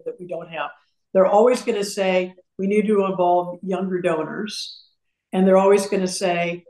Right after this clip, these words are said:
"If we could just get a thousand dollars from a hundred thousand people, we could do this."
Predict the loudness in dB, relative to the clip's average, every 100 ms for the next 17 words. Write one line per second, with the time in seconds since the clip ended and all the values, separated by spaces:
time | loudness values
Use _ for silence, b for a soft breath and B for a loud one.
0 | _ _ -8 -2 0 2 2 2 2 2
1 | 2 2 2 0 -2 0 0 0 -4 -10
2 | -10 -6 -4 -6 -8 -8 -8 -6 -6 -4
3 | 0 0 0 -10 -8 -6 -4 -6 -8 -14
4 | -12 -12 -12 -14 -14 -14